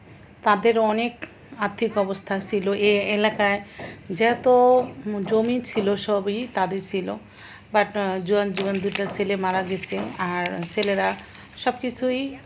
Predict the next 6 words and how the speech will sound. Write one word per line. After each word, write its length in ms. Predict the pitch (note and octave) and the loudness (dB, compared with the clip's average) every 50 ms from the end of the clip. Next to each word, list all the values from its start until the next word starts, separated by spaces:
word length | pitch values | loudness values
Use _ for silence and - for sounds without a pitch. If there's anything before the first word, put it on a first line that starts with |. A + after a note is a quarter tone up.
| - - - | -20 -12 -8
উম, 640 | G3 F#3+ F#3+ F#3 F#3 F3 F3+ F#3 F#3 A3 - A3 F3 | -6 -6 -4 -4 -4 -4 -6 -8 -10 -10 -10 -10 -6
ধরে 180 | F3 G3 G#3 A#3+ | -2 2 2 2
রাখতে 300 | A#3 A#3 A#3 - - G#3 | 2 0 0 0 -4 -2
পারেনি, 480 | G#3+ G#3 F#3+ F#3 F3 F3 F#3 G3 A#3+ - - - - - - - - - - - | 0 2 2 2 0 -2 -4 -6 -6 -8 -12 -18 -18 -20 -20 -20 -20 -20 -18 -10
থাকতেই 460 | - - G#3 - - - A3 G#3 G#3+ A3 | -6 -6 -6 -6 -2 -2 0 0 0 -2
সব 220 | A3 - A3 G3 | -2 0 0 -2